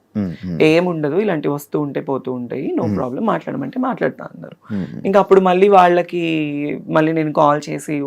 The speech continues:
Speaker 2: "నాకు కెరీర్ పోతుందండి, వేరేలా అయిపోతుంది, సారీ మేడం, by mistake" ఇట్లా అని చెప్పారు. ఇంకా
Speaker 1: ఓకే.
Speaker 2: నేను దాన్ని లైట్ తీసుకున్నాను.
Speaker 1: మధ్యలో జబర్దస్త్ ఎందుకు మానేయాల్సి వచ్చింది?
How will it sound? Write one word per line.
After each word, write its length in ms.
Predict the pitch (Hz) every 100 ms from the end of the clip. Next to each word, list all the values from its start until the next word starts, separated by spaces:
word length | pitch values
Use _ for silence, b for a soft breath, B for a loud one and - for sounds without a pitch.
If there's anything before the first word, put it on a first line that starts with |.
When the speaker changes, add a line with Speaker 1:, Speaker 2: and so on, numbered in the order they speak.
| 143
Speaker 2:
"నాకు 340 | 151 147 147
కెరీర్ 340 | 139 147 151 160
పోతుందండి, 680 | 160 147 143 139 131 131 151 b b b
వేరేలా 320 | 151 151 160 160
అయిపోతుంది, 360 | 147 147 147
సారీ 300 | 175 147 139
మేడం, 300 | 139 131 131
by 140 | 151 135
mistake" 420 | 123 - 135 -
ఇట్లా 200 | 147 -
అని 100 | -
చెప్పారు. 360 | - - -
ఇంకా 380 | - - - -
Speaker 1:
ఓకే. 80 | 202
Speaker 2:
నేను 160 | 202 170
దాన్ని 200 | 160 143
లైట్ 180 | 120 123
తీసుకున్నాను. 720 | 127 - - - - _ -
Speaker 1:
మధ్యలో 260 | 117 131 185
జబర్దస్త్ 520 | 151 143 156 202 -
ఎందుకు 240 | 147 151
మానేయాల్సి 420 | 139 113 110 117 107
వచ్చింది? 320 | - 90